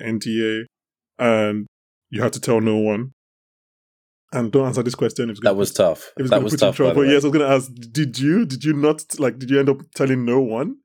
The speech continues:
Speaker 1: At least for a while.
Speaker 2: <laughs>
Speaker 1: I'm not gonna say
Speaker 2: I
Speaker 1: when I found out, just because I don't want you to get into any legal trouble, but did you not
Speaker 2: <laughs>
Speaker 1: end up <laughs> not telling anyone?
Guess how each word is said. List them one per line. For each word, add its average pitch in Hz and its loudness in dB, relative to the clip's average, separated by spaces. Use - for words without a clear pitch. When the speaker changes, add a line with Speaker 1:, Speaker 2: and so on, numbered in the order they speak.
Speaker 1:
At 113 -4
least 113 -4
for 110 0
a - 0
while. 110 -2
Speaker 2:
<laughs> 131 -2
Speaker 1:
I'm 156 2
not 175 4
gonna 165 0
say 160 2
Speaker 2:
I - 4
Speaker 1:
when 143 2
I 123 -2
found 127 0
out, 135 2
just 135 -4
because 131 -2
I 120 -2
don't 123 0
want 127 -2
you 127 -10
to - -10
get 123 0
into 123 -6
any 123 -4
legal 120 -2
trouble, 123 -4
but 120 -4
did 120 -6
you 147 -2
not 120 2
Speaker 2:
<laughs> - -6
Speaker 1:
end 147 2
up 139 -2
<laughs> - -10
not 139 0
telling 139 2
anyone? 135 0